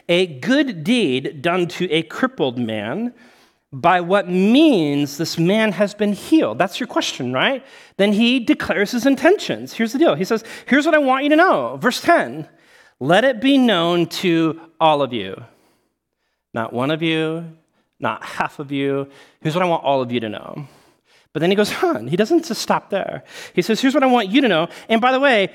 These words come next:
and all the people of Israel, I want them to know." And so that's like, it's like Peter saying, "Guys, here's the deal. What I'm about to tell you, I'm not gonna be satisfied just telling you. I won't be satisfied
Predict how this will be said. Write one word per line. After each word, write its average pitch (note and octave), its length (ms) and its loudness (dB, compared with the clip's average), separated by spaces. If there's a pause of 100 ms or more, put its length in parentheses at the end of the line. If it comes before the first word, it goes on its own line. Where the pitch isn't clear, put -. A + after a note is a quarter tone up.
(140)
and G3 120 2
all A#3 800 4
the F#3+ 220 -2
people G#3+ 640 0
of E3+ 200 -4
Israel, C3+ 640 -2 (160)
I F3 60 2
want F#3 260 0
them D3+ 160 2
to C#3 60 -4
know." A#2+ 260 -8 (300)
And F#3 100 2
so A3+ 140 0
that's B3 480 -2
like, A3+ 180 -2
it's - 160 -6
like A#3+ 160 -2
Peter D4+ 380 2
saying, G#3+ 420 0 (280)
"Guys, A3+ 280 0
here's D4 240 2
the C#4 100 0
deal. A#3 360 2 (160)
What A#3+ 160 4
I'm D#4+ 160 4
about A#3+ 400 2
to C4+ 100 -8
tell G3+ 300 0
you, C4 360 2
I'm B3 360 2
not G#3+ 240 0
gonna G#3+ 160 -4
be G3+ 80 -2
satisfied G3 880 0 (260)
just - 300 -2
telling B2 360 -2
you. G2+ 360 -8 (920)
I F#3+ 160 2
won't B3 220 -2
be G#3 140 -6
satisfied G3 920 0